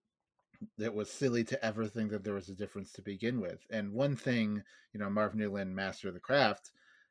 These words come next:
uh, much like Godzilla, in the original film, very warped and contorted due to radiation, has, like, boils and, like, he looks, like, melted and disgusting. Well, here we can see, uh,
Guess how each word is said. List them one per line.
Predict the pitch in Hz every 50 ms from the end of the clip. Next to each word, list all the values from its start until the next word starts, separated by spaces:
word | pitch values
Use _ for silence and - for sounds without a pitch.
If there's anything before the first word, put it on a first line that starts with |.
| _ _ _ -
uh, | 110 104 98 95 92 87 87 - _ _ _ _ _ _ _ _ _ _ _ _ _ -
much | 123 123 131 139 143 147 143 - 156
like | 139 131 110
Godzilla, | 117 123 117 113 - 156 165 165 143 123 120 120 120 127 _ _ _ _ _ _ _ _ _ _ _ _ _ _ _ -
in | - 131 123 123 123
the | 117 113
original | 110 104 123 185 220 226 185 135 117
film, | - - 113 107 107 107 110 120 110
very | 117 123 127 120 110
warped | 98 95 104 113 127 - - -
and | 139 127
contorted | 127 113 107 110 - 120 110 107 110 110 104
due | 95 107 107 101
to | - - 104 98 95 92 90 90 - -
radiation, | 101 98 90 92 92 123 160 170 147 - - 151 143 139 131 120
has, | 110 98 95 87 -
like, | 90 90 - _ -
boils | 127 127 120 117 117 117 113 104 104
and, | 98 90 90 90
like, | 90 82 - - - _ - - - - _ _ _ _ _ _ _ _ _ - - 135
he | 123 - 151 147 127
looks, | 131 156 151 131 - - - - - _ -
like, | 123 117 110 98 -
melted | 104 107 123 139 131 127 107 - 113 107 101 95 107 -
and | 98 92
disgusting. | - 101 - - - - 131 120 - - - 104 92 87 92
Well, | 98 98 -
here | - - 190 202 175 131 110 101 95 95 - - _ _ - -
we | 135
can | - 123 113 107
see, | - - - 180 196 170 135 113 107 101 95 - _ - - - _ _ _ _ _ -
uh, | 110